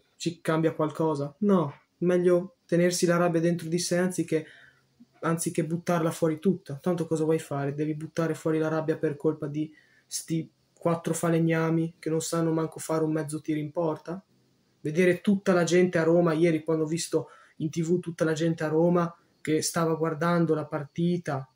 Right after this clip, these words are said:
in tutta Roma piena, tutti con la maglia della nazionale, aspettare che l'Italia facesse una bella figura. Alla fine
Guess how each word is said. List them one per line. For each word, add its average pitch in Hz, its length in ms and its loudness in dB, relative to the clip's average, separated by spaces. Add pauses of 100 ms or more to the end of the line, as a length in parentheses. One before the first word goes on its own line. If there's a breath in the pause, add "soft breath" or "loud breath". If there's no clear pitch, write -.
in 156 160 -8
tutta 180 280 -2
Roma 170 300 4
piena, 170 560 2
tutti 165 260 -12
con 170 140 0
la 160 80 0
maglia 160 240 2
della 151 160 -2
nazionale, 156 560 -2
aspettare 160 680 -2 (380 loud breath)
che - 100 0
l'Italia 170 420 2
facesse 165 440 -4
una 160 100 0
bella 156 220 0
figura. 143 540 -4
Alla 180 140 0
fine 214 400 -2